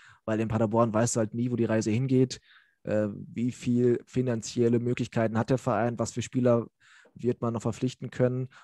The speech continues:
Ob man dann auch eher um den Aufstieg spielt oder nicht? Dementsprechend ist es immer so ein bisschen unsicher. Und aus seiner Sicht wäre es, glaube ich, perspektivisch gesehen besser, wenn er in Dortmund bleiben würde.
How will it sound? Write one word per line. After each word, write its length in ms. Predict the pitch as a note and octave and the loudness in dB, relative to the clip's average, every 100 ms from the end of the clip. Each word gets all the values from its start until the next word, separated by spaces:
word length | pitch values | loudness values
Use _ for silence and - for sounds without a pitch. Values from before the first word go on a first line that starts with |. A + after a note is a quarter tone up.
| _ | _
Ob 160 | - A#2 | -8 -4
man 140 | A2 | -2
dann 180 | A2 A2 | -2 -2
auch 240 | A2 - | -4 -6
eher 260 | G2+ A2+ A2 | -6 -4 -4
um 80 | A2+ | -4
den 140 | G2+ | -4
Aufstieg 380 | G#2+ B2 B2+ A#2+ | -4 -4 -6 -6
spielt 180 | - G#2+ | -4 -2
oder 160 | G#2 | -2
nicht? 300 | A2 B2+ - | -2 -4 0
Dementsprechend 440 | A2+ A2 B2 G#2+ A#2+ | 0 2 0 0 -2
ist 80 | |
es 120 | C#3 C3+ | -2 2
immer 100 | C3 | 4
so 80 | |
ein 60 | B2+ | 4
bisschen 260 | C3 C3+ B2 | 4 4 0
unsicher. 560 | C#3+ D3 - B2 D#3 - - - _ | 2 2 4 4 4 0 -16 -20 _
Und 280 | G#2 G#2+ G#2 | -4 -2 -2
aus 140 | G#2 | 0
seiner 240 | G#2+ A#2 A2 | 2 2 2
Sicht 380 | A2 - - - G2 _ | 0 -4 -12 -18 -20 _
wäre 680 | G#2+ - _ - - A2 A2 | -20 -20 _ -20 -2 2 2
es, 80 | |
glaube 240 | A#2 A2 A2 | 4 4 4
ich, 220 | G#2 - _ _ _ _ _ _ | 0 -8 _ _ _ _ _ _
perspektivisch 640 | A#2 A#2 A#2 - C#3+ C3+ - | 2 2 0 -4 -4 -4 -2
gesehen 360 | A#2 A#2 A2 | 0 2 2
besser, 300 | A2 A2+ A#2+ | 0 2 2
wenn 120 | G#2+ | 2
er 60 | G#2 | -2
in 80 | G2+ | 0
Dortmund 280 | G2+ G#2+ F#2 | -2 -2 -4
bleiben 280 | F#2 F#2 | -4 -4
würde. 360 | F2 F2 F#2+ | -4 -2 -2